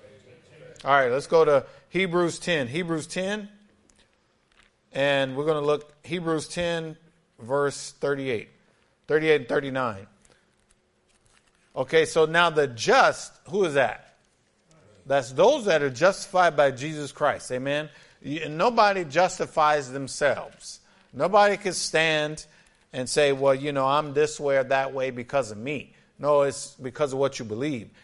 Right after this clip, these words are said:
And so we're justified by Jesus. Now the just shall live by faith. But if any man draws back, my soul shall have no pleasure in him. Next verse. But we are not of, of them who draw back.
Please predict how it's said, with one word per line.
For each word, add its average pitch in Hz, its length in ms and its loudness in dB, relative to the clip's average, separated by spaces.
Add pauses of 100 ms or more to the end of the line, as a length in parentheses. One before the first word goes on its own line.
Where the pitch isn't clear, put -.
And 127 140 -8
so 165 120 -2
we're 156 100 0
justified 147 720 2
by 127 140 0
Jesus. 127 480 -8
Now 151 160 0
the 131 120 -4
just 165 400 0
shall 139 440 4 (260)
live 156 640 2
by 143 220 6
faith. 156 400 -2 (280)
But 143 160 2
if 139 120 -4
any 262 160 2
man 208 320 0
draws 170 340 4
back, 147 420 4
my 156 220 2
soul 160 600 2 (160)
shall 151 160 4
have 151 200 4
no 180 200 4
pleasure 175 440 2
in 151 100 -4
him. 156 240 -2 (300)
Next 131 200 -8
verse. 104 360 -8 (380)
But 151 200 4
we 254 240 0
are 160 140 6
not 226 360 4
of, 175 340 -4 (440)
of 139 360 2
them 170 460 0 (240)
who 175 160 -4
draw 156 260 6
back. 135 320 4